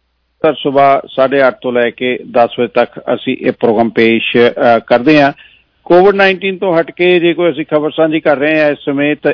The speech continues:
ਇੱਕ ਤਾਂ ਇੱਥੇ ਆਰ ਸੀ ਐਮ ਪੀ, ਅ, ਦੇ ਵਿੱਚ, ਅ, ਜਿਹੜੀ ਸਾਡੇ ਇੱਥੋਂ ਦੀ ਕੋਰਟ ਹੈ, ਉਹਨਾਂ ਨੇ ਇੱਕ ਕੇਸ ਨੂੰ ਸਰਟੀਫਾਈ ਕਰ ਦਿੱਤਾ ਹੈ ਔਰ ਇਸ ਕੇਸ ਦੀ ਵੀ ਤੁਹਾਨੂੰ ਜਾਣਕਾਰੀ ਦੇਵਾਂਗੇ। ਪਰ ਉਸ ਤੋਂ ਪਹਿਲਾਂ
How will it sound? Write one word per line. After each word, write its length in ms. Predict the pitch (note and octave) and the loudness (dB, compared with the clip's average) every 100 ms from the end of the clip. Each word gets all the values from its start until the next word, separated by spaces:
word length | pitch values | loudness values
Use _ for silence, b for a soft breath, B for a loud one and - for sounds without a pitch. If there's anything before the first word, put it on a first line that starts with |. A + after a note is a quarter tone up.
| - | -2
ਇੱਕ 220 | E3 - | -4 -4
ਤਾਂ 460 | C3 C#3+ C#3+ C#3+ C#3+ D#3+ | 2 2 4 2 0 -2
ਇੱਥੇ 580 | D3 _ C#3+ C#3 C#3 - - | -6 _ 0 2 0 -4 0
ਆਰ 200 | C3+ C3+ | 2 2
ਸੀ 240 | - C#3+ | -2 -4
ਐਮ 160 | C3 B2 | -4 -4
ਪੀ, 560 | C3+ C3 B2+ B2 B2+ - B2+ A#2+ - | -4 -2 -2 -2 -6 -6 0 0 2
ਅ, 100 | A2+ | -2
ਦੇ 240 | G2 B2+ A#2+ | 0 -2 0
ਵਿੱਚ, 640 | C3 B2 - B2+ B2+ C3 - | 0 -2 0 2 2 0 -2
ਅ, 120 | C3 | -2
ਜਿਹੜੀ 240 | A#2 B2+ | -2 -2
ਸਾਡੇ 280 | A#2+ B2 B2 | 0 0 2
ਇੱਥੋਂ 200 | B2+ - | -2 -2
ਦੀ 80 | A#2+ | -6
ਕੋਰਟ 360 | A#2 C3+ C#3 C3 | 0 2 4 4
ਹੈ, 160 | B2 - B B B - | 2 0 B B B -4
ਉਹਨਾਂ 300 | - F3 E3 | 0 2 2
ਨੇ 260 | C#3 C#3 C#3+ | 0 -4 -6
ਇੱਕ 400 | - D3+ C#3+ D#3 C3 _ | -4 -6 -4 -10 -10 _
ਕੇਸ 320 | C#3 C#3+ D3+ - | -2 0 0 -2
ਨੂੰ 380 | C#3 C#3 C3+ C#3 | -6 -2 -2 -4
ਸਰਟੀਫਾਈ 920 | - D3+ D#3 D3 D#3 C#3+ C3 C3 C3 C3 - | -6 0 0 0 -4 0 0 0 -2 -6 -4
ਕਰ 180 | C#3 | -2
ਦਿੱਤਾ 340 | C3 C3 C3 B2 | -2 -2 0 0
ਹੈ 240 | B2 F#3+ | 0 -2
ਔਰ 600 | E3+ C3+ B2 B2 A#2+ B2+ - | 0 2 2 2 0 -2 -4
ਇਸ 300 | D3 C#3 C3+ - C3 C3 B2+ B B B _ | -4 -2 -2 -4 -2 0 0 B B B _
ਕੇਸ 220 | C#3+ C#3 - | -2 -2 0
ਦੀ 80 | C#3+ | -2
ਵੀ 100 | D3 | 0
ਤੁਹਾਨੂੰ 340 | D3 C#3 C#3 | 0 0 0
ਜਾਣਕਾਰੀ 440 | C#3 C3+ B2+ C#3+ | 0 0 0 0
ਦੇਵਾਂਗੇ। 420 | C#3 E3 E3 D#3+ F#3 | 2 2 2 0 -4
ਪਰ 260 | - C3+ - | -2 -2 -2
ਉਸ 200 | E3 D#3+ | -6 -4
ਤੋਂ 140 | - | -6
ਪਹਿਲਾਂ 460 | A3 F#3 F#3 D3 G2 | -2 2 4 2 -2